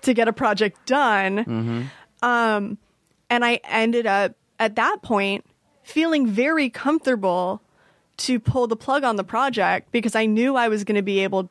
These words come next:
Speaker 1: to get work coming out the other side of this nightmare.
Speaker 2: Mm-hmm.
Speaker 1: Um, and,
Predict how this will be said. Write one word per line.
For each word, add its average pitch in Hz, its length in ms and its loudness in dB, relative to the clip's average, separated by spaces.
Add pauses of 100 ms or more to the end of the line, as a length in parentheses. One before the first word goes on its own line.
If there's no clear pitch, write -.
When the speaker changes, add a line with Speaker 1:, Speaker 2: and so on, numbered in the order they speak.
Speaker 1:
to 240 140 0
get 220 320 -2
work 233 640 0 (300)
coming 247 360 0
out 196 220 0 (220)
the 208 280 0
other 208 300 0
side 208 300 -2
of 190 120 -8
this 190 160 -8
nightmare. - 520 -2 (100)
Speaker 2:
Mm-hmm. 113 340 -2 (220)
Speaker 1:
Um, 220 500 2 (960)
and, 233 540 0